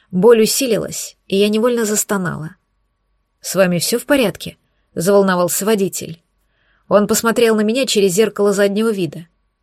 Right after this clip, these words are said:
"Вас тошнит? Может, остановить?" "Д-, да".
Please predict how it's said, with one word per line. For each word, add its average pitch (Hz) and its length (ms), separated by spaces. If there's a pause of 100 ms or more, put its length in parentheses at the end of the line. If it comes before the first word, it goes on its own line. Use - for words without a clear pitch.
(160)
"Вас - 220
тошнит? 208 460 (360)
Может, 180 400
остановить?" 185 680 (920)
"Д-, - 160 (420)
да". 226 400